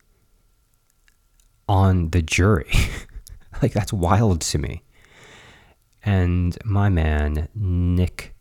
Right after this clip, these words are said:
Hillary, did something super smart, super courageous. He opted for a trial with no jury 'cause he knew that in this very small town,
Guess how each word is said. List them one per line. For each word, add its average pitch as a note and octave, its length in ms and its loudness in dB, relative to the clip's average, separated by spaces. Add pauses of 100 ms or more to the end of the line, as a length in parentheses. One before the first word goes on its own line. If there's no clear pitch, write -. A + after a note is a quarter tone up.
(120)
Hillary, D#2 420 0
did D#2+ 160 -4
something D#2+ 520 -4
super - 300 -4
smart, E2 460 -2
super - 260 -2
courageous. D2 720 -4 (680)
He A#2 680 0 (480)
opted D#2 640 -2 (400)
for D2 760 0 (320)
a F2 100 0
trial D#2 560 0
with D#2+ 220 -2
no D#2 240 2
jury C#2+ 560 -4
'cause - 180 -2
he F2+ 120 0
knew D#2+ 380 0
that D#2 140 -6
in E2+ 100 -4
this D2 120 -4
very D#2 240 0
small D#2 320 0
town, C#2 480 -4